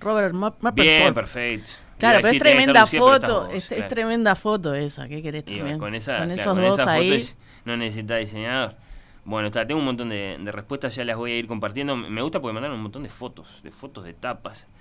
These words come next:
Speaker 1: Qué bueno.
Speaker 2: Ana manda de Saramago, Fernando manda, ¿qué es esto? Ah, claro, este, este es, eh,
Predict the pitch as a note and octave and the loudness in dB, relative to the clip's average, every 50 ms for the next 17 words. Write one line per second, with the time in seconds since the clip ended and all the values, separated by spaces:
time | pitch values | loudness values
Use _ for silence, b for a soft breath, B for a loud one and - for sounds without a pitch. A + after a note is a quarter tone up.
0 | b - - F#3+ F3 D#3+ D#3+ E3 E3+ D#3+ D3+ D3 F2+ F#2 F#2 F2 F2+ F#2 F#2 F2+ | b -12 -10 -8 -6 -6 -4 -4 -4 -6 -6 -8 -10 -10 -12 -12 -12 -12 -12 -10
1 | E2 D2 D2 - - - E2 C#2+ - C#2 C2+ C#2+ E2 G2 A#2 A#2 A#2 A2+ A2 G#2+ | -10 -10 -12 -12 -14 -12 -12 -12 -12 -12 -14 -12 -12 -10 -8 -6 -4 -4 -4 -4
2 | G#2+ G#2 G#2 G2+ G#2 G2+ G2 G2 G2 F#2+ F2+ C#2+ - - F2+ F2+ - G2 G#2 G#2 | -4 -6 -6 -6 -6 -8 -8 -8 -8 -10 -10 -12 -14 -16 -16 -14 -14 -12 -12 -10
3 | G2+ G2+ G2 F#2 F2+ F#2 G2 G2+ G2+ G2 G2 F#2+ F#2 F2+ F2 E2+ E2 D#2+ D#2+ D#2+ | -10 -10 -10 -10 -10 -10 -10 -10 -10 -10 -10 -10 -10 -10 -10 -10 -10 -12 -12 -12
4 | D2 C#2 C#2 A#1+ A1 G1+ G1+ - - - _ _ _ _ _ - - G2+ F#2+ - | -12 -14 -14 -14 -16 -18 -20 -20 -20 -20 _ _ _ _ _ -18 -16 -16 -16 -14
5 | - F2+ D#2+ D#2+ - _ - C2+ C#2+ - - - - _ - - - - F#2+ G2+ | -14 -14 -14 -14 -16 _ -20 -20 -20 -20 -20 -20 -20 _ -20 -20 -14 -10 -8 -8
6 | F#2+ F2+ G2 G2+ G#2 G2 D#2+ D#2+ E2 F2 - - - G2 F#2 E2+ E2 D2+ B1 - | -8 -8 -8 -8 -8 -6 -8 -8 -12 -14 -16 -14 -12 -10 -10 -10 -12 -14 -16 -18
7 | - - _ b b b b b b b b b b b b b _ _ _ _ | -20 -20 _ b b b b b b b b b b b b b _ _ _ _
8 | - G#2 G#2+ G#2+ - B2 G#2+ F#2+ F#2+ F#2+ F#2 - - - F2 E2+ E2+ E2 D#2+ D#2 | -10 -10 -10 -8 -8 -6 -6 -6 -6 -8 -10 -12 -16 -14 -14 -14 -14 -16 -16 -18